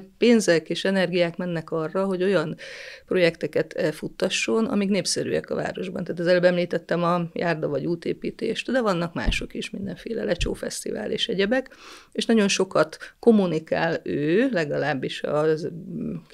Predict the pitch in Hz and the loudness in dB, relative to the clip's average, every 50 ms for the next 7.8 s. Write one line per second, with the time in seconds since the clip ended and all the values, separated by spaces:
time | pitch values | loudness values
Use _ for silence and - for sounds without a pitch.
0 | - - - - - 156 - - 175 147 147 160 - - 165 170 170 190 226 240 | -16 -16 -8 -6 -6 -6 -2 -2 -2 -2 -2 -2 -2 0 0 2 4 6 6 6
1 | 247 226 220 175 170 180 175 160 147 156 160 156 - _ - - 160 170 156 143 | 6 6 4 2 2 4 2 2 2 0 -2 -4 -10 _ -6 -4 -4 -2 0 0
2 | 160 - 175 - _ - 156 165 185 - - - - - 190 170 - - - - | -2 -2 -4 -4 _ -2 -2 -2 -2 -4 -6 -8 -8 -6 -6 -6 -6 -8 -6 -6
3 | - - - - - - - - - - - 233 311 320 269 233 202 180 - 180 | -4 -4 -4 -6 -10 -12 -8 -8 -2 0 2 4 4 4 4 2 2 2 2 2
4 | 175 175 170 170 - - - 175 175 170 170 165 165 160 - - 170 160 156 160 | 2 2 -2 -2 -4 -4 -2 -2 0 0 -2 -4 -4 -6 -4 -2 -2 0 0 -2
5 | 160 160 - - - - _ _ - 180 170 165 165 170 165 - - 175 170 170 | -4 -8 -12 -20 -20 -20 _ _ -2 -2 0 0 -2 -4 -6 -6 -6 -6 -6 -6
6 | - - - 196 208 226 240 233 - - - - _ - 196 - 220 214 214 208 | -6 -2 2 4 4 4 2 0 -6 -16 -18 -6 _ -2 0 2 2 2 2 2
7 | 214 196 196 202 202 208 208 202 - - - 185 185 190 190 - | 4 4 6 8 8 8 8 6 4 2 2 2 2 2 0 -2